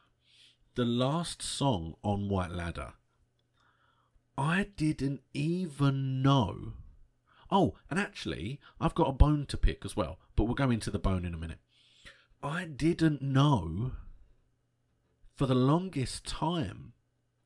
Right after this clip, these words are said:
that Say Hello, Wave Goodbye was a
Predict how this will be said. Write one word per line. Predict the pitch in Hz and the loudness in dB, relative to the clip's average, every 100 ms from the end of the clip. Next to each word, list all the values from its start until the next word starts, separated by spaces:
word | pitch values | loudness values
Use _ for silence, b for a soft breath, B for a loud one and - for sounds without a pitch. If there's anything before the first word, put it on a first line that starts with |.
| _ _ _ b b b b b b | _ _ _ b b b b b b
that | 120 - | -6 -4
Say | - 147 | -6 -6
Hello, | 135 135 123 117 | -2 -2 0 0
Wave | 110 113 110 | -2 -2 -4
Goodbye | 101 - 117 85 80 107 - _ b b b b | -6 -2 -2 -2 -6 -10 -12 _ b b b b
was | |
a | 143 | -6